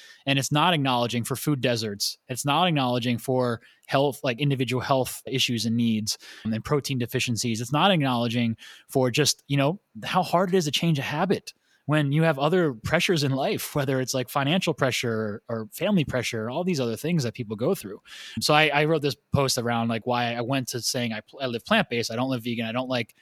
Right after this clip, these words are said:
the word vegan. And now for me, I don't ever go around sort of attacking people who eat, eat meat.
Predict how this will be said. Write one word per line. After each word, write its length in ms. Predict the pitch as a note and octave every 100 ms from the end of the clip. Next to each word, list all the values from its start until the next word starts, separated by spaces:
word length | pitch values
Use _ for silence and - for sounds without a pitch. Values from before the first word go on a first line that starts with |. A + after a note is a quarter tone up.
| _ -
the 80 |
word 300 | A2+ B2+ C3 G#2+ -
vegan. 400 | A#2+ A2+ G#2 G2+ - - -
And 140 | B2+ C3
now 180 | D#3+ A3
for 160 | -
me, 300 | C#3+ B2+ A#2 - _ C3+
I 80 |
don't 180 | F3 D#3+
ever 260 | C#3+ D3+ D#3+
go 120 | C3+
around 480 | B2+ B2 B2 A#2+ A2 - _ _
sort 180 | - C3+
of 160 | B2
attacking 540 | A2+ - C3+ C#3+ - B2
people 300 | B2 A2+ A2+
who 140 | A#2
eat, 280 | A2+ G#2+ G2+ _
eat 200 | C3+ A#2+
meat. 340 | C3 G#3 C3+